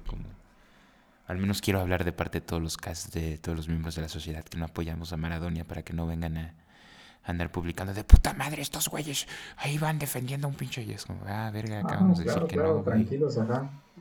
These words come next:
Speaker 2: Mira, es, yo creo que como con muchas personas en este dos mil veinte, ¿sabes? Hay que, quizás se puede en ocasiones separar a la persona de su trabajo, pero no hay que
Speaker 1: Pues
Speaker 2: olvidar, güey, que la persona fue en cuestión una mierda, ¿sabes?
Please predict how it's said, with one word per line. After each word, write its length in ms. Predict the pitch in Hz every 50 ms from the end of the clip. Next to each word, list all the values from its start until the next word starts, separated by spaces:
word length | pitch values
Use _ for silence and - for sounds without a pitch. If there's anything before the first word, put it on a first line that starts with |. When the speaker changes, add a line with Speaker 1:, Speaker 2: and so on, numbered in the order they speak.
| - - -
Speaker 2:
Mira, 320 | 123 123 135 147 156 175
es, 140 | 175 170 - - - -
yo 140 | 175 185
creo 180 | 175 180 180 175
que 120 | 185 -
como 300 | - - 110 98 98 98
con 400 | - 107 101 98 101 98 101 98
muchas 400 | 101 101 107 113 113 - 135 131 -
personas 480 | - 110 98 - - 113 113 113 110 107
en 120 | 101 107 107
este 200 | - - - 117
dos 200 | 101 98 - 107
mil 120 | 107 101
veinte, 280 | 104 104 104 107 113 110
¿sabes? 260 | - 110 110 113 113
Hay 100 | 120 110
que, 440 | - 120 117 113 113 110 107 107 113 - _ _ _ _ _ _ _ _ _ _ _ _ _ _ _ _ _ _ _ _ _ _ _ _ - _ - - -
quizás 380 | - 135 120 110 135 143 147
se 100 | 147 139
puede 340 | 117 - 131 127 127 127 127
en 100 | 117 113
ocasiones 420 | 110 110 117 110 110 120 117 110
separar 340 | - 120 110 - 107 110 110
a 40 | 107
la 140 | 101 95 -
persona 440 | 107 104 - - 120 110 110 110 104
de 100 | 101 101
su 360 | - - 104 98 98 98 98 -
trabajo, 500 | - 98 98 98 98 98 95 - 90 - - - _ _ _ _ _ _ _ _ _ _ _ _ _ _ _ _ _
pero 260 | - 117 117 117 110
no 140 | 110 110 113 117
hay 120 | 120 113
que 140 | 113 - 117
Speaker 1:
Pues 100 | 113 113
Speaker 2:
olvidar, 400 | 110 110 113 110 117 120 120 117
güey, 160 | 113 117 113
que 120 | - - 101
la 100 | 98 95
persona 400 | - - 107 - 107 104 104 101
fue 200 | - - 98 98 98
en 60 | -
cuestión 300 | - - - - 107 101
una 120 | 98 95
mierda, 280 | 104 127 135 127 110 101
¿sabes? 560 | - 120 117 - - 202 - - - - -